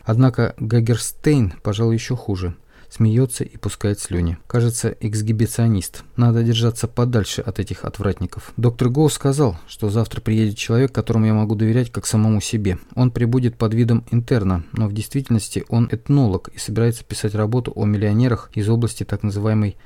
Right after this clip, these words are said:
«динамики малых групп» или что-то в этом роде. Девятое июля. После отъезда Тарантоги я остался один с Гоусом, его ассистентом и миллионерами, бродящими по парку. Гоус доверительно сказал, что предпочитает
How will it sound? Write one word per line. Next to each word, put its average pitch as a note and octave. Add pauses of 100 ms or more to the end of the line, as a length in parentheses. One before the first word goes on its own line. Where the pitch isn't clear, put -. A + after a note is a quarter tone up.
(140)
«динамики G#2+
малых G#2
групп» A#2
или G2+
что-то F#2
в F#2
этом F#2+
роде. E2+ (120)
Девятое G#2+
июля. F#2+ (260)
После C3
отъезда A#2
Тарантоги A#2
я A2
остался G#2+
один G#2+
с G#2
Гоусом, G2+
его G#2
ассистентом G#2+
и A2
миллионерами, G#2+
бродящими F#2
по G2+
парку. -
Гоус B2+
доверительно B2
сказал, C3
что -
предпочитает A#2